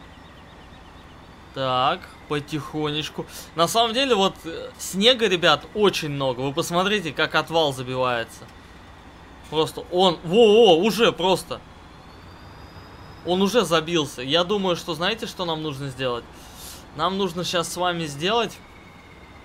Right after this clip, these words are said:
сказать дедушке, чтобы он ехал за нами, но сначала хотя бы чуть-чуть пробить эту дорогу. Разгончик берём и, а он просто тупо вверх. Давай, давай, давай, давай. Ещё раз.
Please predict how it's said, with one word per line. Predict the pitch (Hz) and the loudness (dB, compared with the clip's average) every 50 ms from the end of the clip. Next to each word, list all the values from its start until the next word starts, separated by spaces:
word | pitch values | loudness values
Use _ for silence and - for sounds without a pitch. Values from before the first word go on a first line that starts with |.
| - - - - - - - - - - - - - - - - - - - - - | -20 -20 -20 -20 -20 -20 -20 -20 -20 -20 -20 -20 -20 -20 -20 -20 -20 -20 -20 -20 -8
сказать | - 151 156 147 202 202 170 | -2 -2 0 2 0 0 2
дедушке, | 170 220 226 220 190 - - 156 | 2 0 0 0 -4 -6 -8 -12
чтобы | - - 170 147 160 | -6 -6 -4 -2 -2
он | 165 165 | -2 -2
ехал | 180 190 180 - - 165 143 | 0 -2 -2 -2 -4 -4 -2
за | 151 165 165 | -2 -2 0
нами, | 180 208 240 247 214 156 | 0 0 -2 -2 -2 -4
но | 131 139 151 143 | -4 -6 -8 -8
сначала | - 170 147 - - 202 214 190 | -6 -8 -8 -4 -4 -2 -2 -2
хотя | - - 156 139 - 180 180 | -2 -4 -6 -2 0 0 0
бы | 165 165 | 0 -4
чуть-чуть | - - - - 180 147 - | -8 -10 -8 -8 -8 -8 -6
пробить | - 143 143 139 156 160 - 135 | -4 -4 -4 -4 -4 -8 -10 -10
эту | 123 131 123 | -10 -8 -4
дорогу. | 127 135 135 139 131 113 110 113 113 | -2 -2 -2 -2 -4 -6 -8 -8 -2
Разгончик | 127 139 139 139 160 180 170 147 - 139 123 | -2 -2 0 0 0 -2 0 -2 -4 -8 -6
берём | 127 143 143 175 202 233 247 - - - - - - - - - - - - - - - | -6 -2 0 0 0 0 -2 -6 -12 -16 -18 -18 -18 -18 -18 -18 -16 -16 -16 -16 -14 -10
и, | - 160 170 185 208 233 240 214 - - - - - - - - - - - - - - - - - - - - - - - - - | -6 -4 -2 -2 -2 -2 -2 -4 -8 -14 -20 -20 -20 -20 -20 -20 -20 -20 -20 -20 -20 -20 -20 -20 -20 -20 -20 -20 -20 -20 -20 -14 -8
а | 120 120 127 139 | -6 -4 -4 -4
он | 143 143 139 127 | -4 -6 -8 -8
просто | - 135 143 135 - - 143 127 - - | -8 -8 -8 -8 -8 -10 -12 -12 -10 -10
тупо | 147 139 - - 147 147 - - - - | -12 -12 -8 -8 -8 -8 -8 -10 -14 -14
вверх. | 165 170 160 151 156 175 175 170 165 156 139 135 | -12 -12 -12 -8 -6 -4 -2 0 -2 -2 -4 -4
Давай, | 151 160 160 160 165 160 | -6 -4 -4 -2 -4 -2
давай, | 156 160 160 160 160 156 156 | -2 -4 -4 -4 -6 -6 -6
давай, | 160 160 156 156 156 | -6 -6 -6 -8 -8
давай. | 156 156 160 156 151 131 | -8 -8 -8 -8 -8 -8
Ещё | - 156 139 - - - 170 147 | -10 -10 -10 -8 -4 -4 -2 -2
раз. | 135 127 120 - - | -2 -4 -6 -8 -16